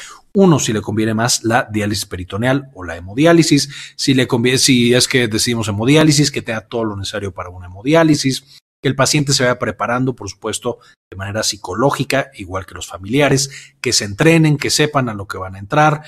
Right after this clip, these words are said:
eh, y por supuesto todo esto debe hacerse con tiempo. No podemos el día que el paciente tiene que empezar a dializarse,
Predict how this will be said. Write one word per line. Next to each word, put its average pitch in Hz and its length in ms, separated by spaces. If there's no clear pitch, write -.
eh, 127 180
y 170 120
por 170 180
supuesto 143 460
todo 139 320
esto 135 400
debe 120 160
hacerse 120 400
con 117 240
tiempo. 98 400
No 139 140
podemos 139 460
el 123 180
día 147 260
que 143 80
el 113 60
paciente 104 420
tiene 98 340
que 110 100
empezar 113 320
a 113 40
dializarse, 151 580